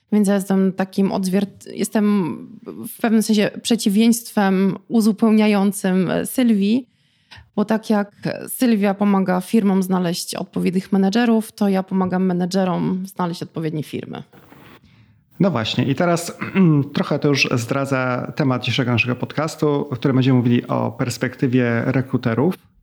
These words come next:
Speaker 2: na nowoczesnych liderów lub na liderów. E, czego szuka rynek, czego wy szukacie, na co zwracacie uwagę, e, szukając osób do firm. E, wiem, że macie dużo doświadczenia.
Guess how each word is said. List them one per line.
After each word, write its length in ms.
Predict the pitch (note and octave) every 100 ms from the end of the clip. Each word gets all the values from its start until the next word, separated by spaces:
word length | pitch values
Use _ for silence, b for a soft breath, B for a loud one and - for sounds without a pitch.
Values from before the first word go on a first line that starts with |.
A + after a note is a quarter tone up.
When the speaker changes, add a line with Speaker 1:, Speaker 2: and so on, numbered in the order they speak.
| _ _
Speaker 2:
na 440 | A#2 A#2 A#2 A#2 A#2
nowoczesnych 540 | A#2+ A2 A2+ A#2+ B2
liderów 520 | A2 G#2+ G#2+ E3+ - -
lub 160 | B2 A#2
na 80 |
liderów. 560 | A#2 G#2+ A2+ E3 F3 - _ _ B B B B B -
E, 200 | B2 B2
czego 280 | - D3+
szuka 240 | D3 D3 B2+
rynek, 480 | B2 A2+ C3 - - -
czego 220 | A#2+ A#2
wy 80 | B2
szukacie, 560 | C3+ A#2 G#2+ A#2+ C3+ E3 - _ _ _ _ -
na 180 | A#2+ B2+
co 140 | D3
zwracacie 480 | B2+ A#2+ B2+ A#2+ B2
uwagę, 520 | A2 G#2+ F#2+ B2 E3 E3+ -
e, 260 | A#2 A#2 A#2
szukając 480 | - B2+ A#2+ A2+
osób 360 | - A#2+ A#2+ A2
do 360 | G#2+ A2 A2 A2
firm. 280 | - - G#2+ A#2 _ - B B B
E, 240 | B2 A2+ A2 - - _ -
wiem, 200 | D3 F3+
że 100 | E3+
macie 240 | D#3+ D#3
dużo 280 | B2 D3+ D3
doświadczenia. 600 | A#2 - A#2 G2 F#2+